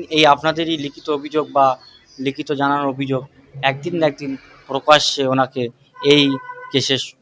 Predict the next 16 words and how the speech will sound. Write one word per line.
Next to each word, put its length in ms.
মাসুল 400
তানাকে 280
দিতে 280
হবে। 240
আপনারা 280
দিয়ে 320
রাখুন, 340
থানায় 360
না 180
হয় 200
প্রয়োজনে 400
কোর্টে 320
উকিলদের 360
সঙ্গে 280
পরামর্শ 480
করে 220